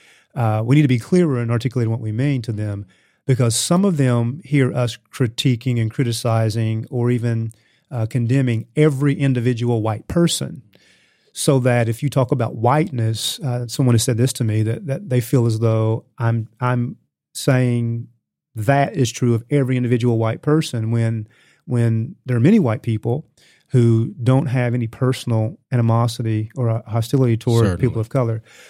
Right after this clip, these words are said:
Speaker 1: What I come back and say is, is that when we talk about whiteness historically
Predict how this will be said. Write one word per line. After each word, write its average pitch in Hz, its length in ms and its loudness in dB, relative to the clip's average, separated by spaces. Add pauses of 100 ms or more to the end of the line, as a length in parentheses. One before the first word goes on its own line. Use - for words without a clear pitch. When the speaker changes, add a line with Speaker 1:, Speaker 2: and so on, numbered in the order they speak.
(180)
Speaker 1:
What 123 140 2
I 151 100 4
come 185 220 0
back 127 180 2
and 117 100 0
say 113 260 2
is, 107 340 0 (560)
is 120 140 -4
that 120 360 -2
when 123 220 -2
we 175 180 2
talk 160 300 -2
about 127 260 0
whiteness 127 420 -2
historically 180 800 -2